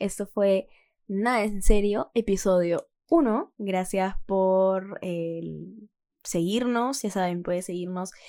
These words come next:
en YouTube como Nada en Serio Podcast, escucharnos a través de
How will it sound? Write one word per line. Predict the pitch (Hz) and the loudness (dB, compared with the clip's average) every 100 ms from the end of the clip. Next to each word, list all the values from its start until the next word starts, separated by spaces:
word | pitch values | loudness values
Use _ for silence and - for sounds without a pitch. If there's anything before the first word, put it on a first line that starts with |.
| - - - | -20 -20 -8
en | 214 208 | -6 -4
YouTube | 208 220 220 214 214 | -2 -2 0 -2 -4
como | - 190 190 185 185 - | -4 -2 -2 -4 -6 -6
Nada | 196 190 180 175 | -4 -2 -2 -4
en | |
Serio | 175 170 165 165 | -6 -6 -6 -6
Podcast, | 240 240 - 240 240 - | -4 -4 -4 -4 -6 -8
escucharnos | 202 175 170 175 175 175 | -8 -8 -6 -6 -6 -8
a | 190 | -6
través | 180 180 175 | -6 -6 -2
de | 185 185 185 | 0 2 0